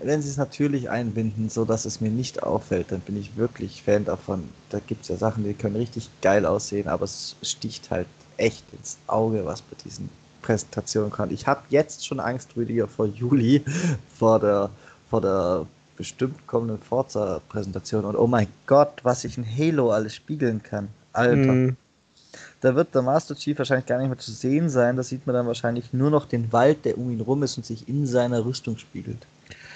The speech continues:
Speaker 2: Naja, oder das ist seine neue Superkraft, Spiegelung.
Speaker 1: <laughs> Ja.
Speaker 2: Und spiegelt alles weg, die ganzen Gegner.
Speaker 1: Und jetzt zum Abschluss, Rüdiger, muss ich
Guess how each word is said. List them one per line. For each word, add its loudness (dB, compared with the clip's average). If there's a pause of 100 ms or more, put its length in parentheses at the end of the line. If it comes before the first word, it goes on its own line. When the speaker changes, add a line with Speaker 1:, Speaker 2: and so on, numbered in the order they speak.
(260)
Speaker 2:
Naja, 8
oder 6
das 4
ist -2
seine 4
neue 4
Superkraft, -2
Spiegelung. -2 (400)
Speaker 1:
<laughs> -6 (160)
Ja. 2 (1200)
Speaker 2:
Und -6
spiegelt 4
alles 0
weg, -4
die -2
ganzen -2
Gegner. -2 (1600)
Speaker 1:
Und -2
jetzt 2 (840)
zum -8
Abschluss, 0
Rüdiger, -4 (920)
muss -6
ich -8